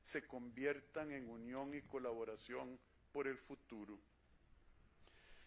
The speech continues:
Con nuestras decisiones, hagámosle espacio a la claridad, a la luz de una Costa Rica mejor,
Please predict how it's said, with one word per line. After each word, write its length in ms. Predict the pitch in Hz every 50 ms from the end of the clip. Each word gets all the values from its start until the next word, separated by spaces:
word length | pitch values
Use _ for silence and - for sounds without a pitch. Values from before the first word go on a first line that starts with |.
| - - -
Con 200 | - 160 156 160
nuestras 400 | 170 175 170 - - 170 160 160
decisiones, 960 | 160 147 151 151 143 - 185 190 190 196 208 220 220 208 - - - - - - - - - - - - - -
hagámosle 600 | 131 135 123 147 160 175 180 185 190 185 185 175
espacio 880 | 151 - - - - - - - - - 156 151 131 - - - 107 90 85 - - - - - - - - - - - - - - - - - - - - - - - - - - - - - - - - - - -
a 100 | 127 131
la 180 | 127 127 127 - - -
claridad, 800 | - 123 123 120 117 120 120 120 123 113 113 123 160 165 160 147 135 110 - - - - -
a 100 | 110 120
la 160 | 123 123 123
luz 420 | 127 127 139 151 151 139 - - -
de 60 | 120
una 220 | 127 123 123 135 143
Costa 340 | - 127 117 - - - 101
Rica 360 | 92 104 110 - - - 127
mejor, 400 | 123 120 110 101 107 113 123 117